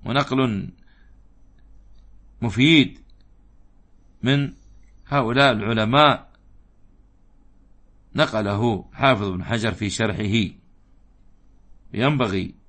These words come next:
للعامل أن يت-، أن يتكل، لا ينبغي له أن يتكل على عمله، يتكل على الله عز وجل وحده لا شريك له، لا يتكل على عمله في طلب النجاة ونيل الدرجات، مهما عمل من الصالحات،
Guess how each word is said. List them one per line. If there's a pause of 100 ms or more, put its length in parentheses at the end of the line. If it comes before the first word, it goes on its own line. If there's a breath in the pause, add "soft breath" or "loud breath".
للعامل (760)
أن
يت-، (1200)
أن
يتكل، (580)
لا
ينبغي
له
أن
يتكل
على
عمله، (640)
يتكل
على
الله
عز
وجل
وحده
لا
شريك
له، (580)
لا
يتكل
على
عمله (580)
في
طلب
النجاة
ونيل
الدرجات،
مهما
عمل
من
الصالحات،